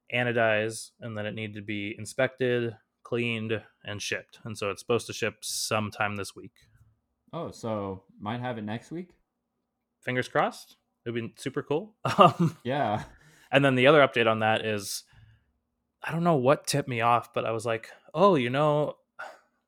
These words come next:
Speaker 1: I can't remember what it was, but I, like, thought of you and your fifth axis dilemma of, like, "Oh, loading up my table too much, blah, blah, blah." Um, and I realized, I was like, "I never did the math and, like, figured out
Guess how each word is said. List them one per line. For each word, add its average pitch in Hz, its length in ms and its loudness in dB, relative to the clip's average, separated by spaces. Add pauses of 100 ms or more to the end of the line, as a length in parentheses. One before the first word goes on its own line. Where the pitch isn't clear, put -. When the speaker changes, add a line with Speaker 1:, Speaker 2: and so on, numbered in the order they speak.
(120)
Speaker 1:
I - 120 -8 (100)
can't 185 160 -8
remember 185 200 -2
what 165 100 2
it 117 60 2
was, 127 240 4
but 107 120 -2
I, 110 80 2
like, 110 160 -2
thought 135 240 4
of 120 120 0
you 113 280 0
and 110 120 -2
your 98 320 -2
fifth - 320 -4
axis 117 360 0
dilemma 117 420 0
of, 104 60 -4
like, 98 220 -2
"Oh, 117 200 0
loading 110 300 0
up 113 100 -6
my 104 120 -6
table 107 340 -4
too 104 140 -12
much, 98 280 -8
blah, 101 160 -6
blah, 95 140 -6
blah." 98 380 -2 (920)
Um, 107 420 2
and 110 140 -2
I 113 40 2
realized, 120 340 4
I - 20 -2
was 110 80 -4
like, 113 180 -4
"I 143 140 -4
never 208 380 0 (680)
did 131 200 -2
the 139 80 0
math 113 440 -2
and, 104 100 -8
like, 101 180 -6
figured 117 360 -2
out 113 300 4